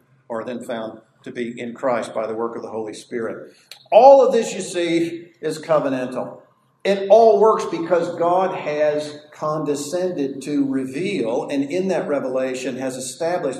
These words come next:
and will maintain into eternity a relationship with every person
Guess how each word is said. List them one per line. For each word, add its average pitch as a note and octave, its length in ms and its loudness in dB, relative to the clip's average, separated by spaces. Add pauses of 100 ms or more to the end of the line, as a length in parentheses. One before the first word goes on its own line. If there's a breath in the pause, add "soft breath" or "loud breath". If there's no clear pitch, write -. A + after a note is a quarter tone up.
and C3+ 180 -2
will E3 240 -2
maintain D3 580 -4
into F#3 360 -4
eternity C#3 800 -6
a D#3 40 0
relationship C#3+ 1040 0
with C#3 240 -4
every F3+ 500 0
person C#3 880 -8